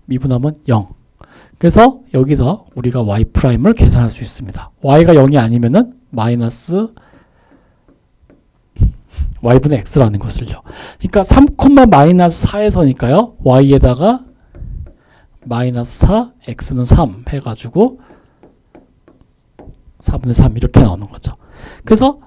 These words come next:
앞에서 했던 계산도 있지만은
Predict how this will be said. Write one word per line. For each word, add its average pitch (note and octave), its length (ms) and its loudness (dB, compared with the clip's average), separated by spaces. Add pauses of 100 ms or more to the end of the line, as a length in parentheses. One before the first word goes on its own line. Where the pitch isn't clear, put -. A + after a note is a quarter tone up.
(460)
앞에서 G#3+ 800 0 (4000)
했던 B3 340 -4
계산도 D3+ 840 -2
있지만은 A#2+ 760 -2